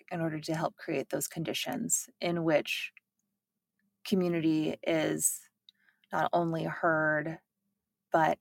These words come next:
advocated for and supported in, in real ways that they can depend on. In, in our case, it's a five-year cohort term,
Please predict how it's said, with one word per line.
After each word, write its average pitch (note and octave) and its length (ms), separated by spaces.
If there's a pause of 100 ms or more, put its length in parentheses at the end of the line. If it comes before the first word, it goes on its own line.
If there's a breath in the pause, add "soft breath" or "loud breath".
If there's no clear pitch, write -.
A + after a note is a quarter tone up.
advocated D#3 680
for D3+ 560
and D#3+ 180
supported D3+ 880 (440)
in, D#3+ 400
in E3+ 180
real G#3 280
ways - 480
that E3+ 120
they D#3 180 (400)
can D#3 240
depend A3 400
on. - 520
In, E3 200
in E3+ 180
our F3 100
case, D3 320
it's D#3+ 140
a D#3 60
five-year D3 580 (100)
cohort - 380
term, - 400